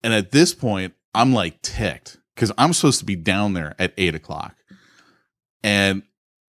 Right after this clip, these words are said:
I'm like, "All right, I gotta go." So I literally, I call him up and I'm like, "Look, I ordered breakfast. It's supposed to be here between seven thirty and seven forty-five.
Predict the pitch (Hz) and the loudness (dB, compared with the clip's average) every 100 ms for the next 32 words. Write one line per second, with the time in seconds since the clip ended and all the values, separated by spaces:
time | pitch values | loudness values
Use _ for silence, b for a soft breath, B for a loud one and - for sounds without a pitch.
0 | _ _ - 120 104 104 117 104 139 135 | _ _ -4 -2 0 2 2 2 2 2
1 | 92 85 71 - - - 113 101 117 135 | 0 -6 -10 -14 -14 -2 0 2 4 4
2 | 131 104 - - - 127 151 117 85 76 | 4 2 0 -4 0 2 2 0 -4 -8
3 | _ _ _ _ _ _ - 101 98 92 | _ _ _ _ _ _ -12 -8 -4 -4
4 | 90 - 98 104 101 90 85 _ _ _ | -4 -6 -6 -4 -4 -6 -8 _ _ _
5 | _ - 127 117 101 101 151 202 165 107 | _ -4 2 2 0 0 2 2 2 2
6 | 107 107 143 147 - - - 160 147 160 | 2 2 -2 -4 -8 -8 -2 2 2 0
7 | 135 110 113 113 113 123 117 104 113 107 | -2 -4 -2 -2 0 0 0 0 -4 -4
8 | 113 107 107 110 | -6 -2 0 0